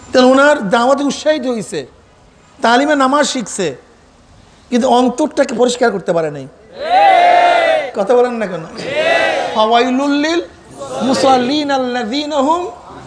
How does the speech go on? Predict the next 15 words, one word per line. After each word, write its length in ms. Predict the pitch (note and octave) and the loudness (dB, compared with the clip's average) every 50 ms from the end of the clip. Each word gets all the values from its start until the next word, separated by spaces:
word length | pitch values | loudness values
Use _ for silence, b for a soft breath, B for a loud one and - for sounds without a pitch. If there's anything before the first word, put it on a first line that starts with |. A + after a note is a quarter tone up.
| - - - | -16 -12 -8
আন 180 | - A#3 B3+ B3+ | -6 -2 -2 -2
সালাতিহিম 680 | A#3+ - - B3+ C4 C4+ C#4+ D4+ D4 D4+ D#4 D#4 D#4 C#4+ | -2 0 0 0 2 2 2 2 2 2 0 -2 -2 -4
সাহুন 460 | - - D4+ D#4 D#4 D4+ D4+ C#4+ C4+ | -2 -2 0 0 0 0 0 0 0
আল্লাযীনা 600 | C4 B3+ B3 B3 B3+ B3 A3+ B3+ D4 D4 D4 D4+ | -2 -2 -2 -2 -2 -2 -2 -4 -6 -4 -2 0
হুম 340 | C#4 C4+ E4 F4+ F#4+ F#4 - - - - - - - - - - - - | 0 2 0 0 -2 -4 -8 -12 -16 -16 -16 -14 -12 -12 -12 -10 -4 -2
ইউরাউনা 920 | B3 C4+ C#4+ C#4+ C#4 C#4+ D4 D4 D4 C#4+ C#4 C4+ C#4+ E4 F4 F4 E4 D4+ D4 | 0 2 4 4 4 6 6 6 4 4 2 2 2 2 2 2 2 0 0
ওয়া 160 | C#4 C#4 C#4+ | 0 0 0
ইয়ামনাউনাল 800 | D4+ D#4 D4+ D4 C#4+ C#4+ C#4 C4+ C4 D#4 F4+ F4+ F4+ F4 F4 F4 | 0 0 -2 -4 -4 -4 -4 -2 0 0 0 2 2 2 2 2
মাউন। 500 | F4 E4+ E4+ E4+ E4 D#4 C#4+ B3 G3+ E3 D#3 E3 - - - _ _ _ _ _ _ _ _ _ _ _ _ _ _ _ - - - - - - - - F3+ | 2 2 2 0 0 -2 -4 -6 -6 -10 -14 -18 -20 -20 -20 _ _ _ _ _ _ _ _ _ _ _ _ _ _ _ -20 -20 -20 -20 -20 -20 -10 -4 -2
দাওয়াতে 440 | E3+ A#3 A3+ A#3 A#3+ C#4+ D4 C#4+ | 2 2 4 4 4 4 4 2
উৎসাহিত 480 | D4+ D4 - - - D#4 D#4 E4+ C#4 E4 | 0 -2 -2 0 0 0 0 0 0 -2
হইছে, 260 | D#4+ D4+ B3+ - D4 | -2 -4 -2 -2 -4
তালিমে 420 | C#4 - - C4+ C#4 C#4+ D#4 D#4+ D#4+ | -2 0 0 0 0 0 -2 -4 -4
নামাজ 320 | D4+ D4 D4 E4+ E4+ - | -4 -2 -2 -2 -2 -4
শিখছে, 500 | - E4+ D#4 - - B3+ B3 G#3 F3 | -4 -6 -8 -6 -4 -2 0 0 0